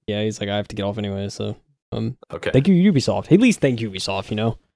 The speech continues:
Speaker 1: The kind gesture
Speaker 2: Yeah.
Speaker 1: of paying him to play that game. You know what I'm <laughs> saying? You know what I'm saying? Oh,
Speaker 2: I want
Speaker 1: man.
Speaker 2: Ubisoft to succeed. I really do.
Speaker 1: Oh.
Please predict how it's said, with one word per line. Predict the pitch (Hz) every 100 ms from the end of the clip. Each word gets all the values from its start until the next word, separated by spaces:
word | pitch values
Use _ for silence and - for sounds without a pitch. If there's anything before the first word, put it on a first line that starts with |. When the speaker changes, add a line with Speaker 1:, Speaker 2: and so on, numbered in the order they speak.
| _ _
Speaker 1:
The | -
kind | 135 135
gesture | 123 117 -
Speaker 2:
Yeah. | 135
Speaker 1:
of | 185 -
paying | - 123 117
him | 120
to | 110
play | 110 107
that | 107 104
game. | 104 92 101 -
You | 135
know |
what | 131 -
I'm |
<laughs> |
saying? | 135 - 175 -
You | 143
know | 143
what |
I'm | 139
saying? | - 143 139 - 156 147 - - _ _ -
Oh, | 127
Speaker 2:
I | 110
want | 107 -
Speaker 1:
man. | 104 127
Speaker 2:
Ubisoft | 123 - 104 101
to | 104
succeed. | - 95 - 92 82 80 - _ _
I | 92
really | 92 92 95
do. | 92 87 80 80 _ _ _
Speaker 1:
Oh. | 104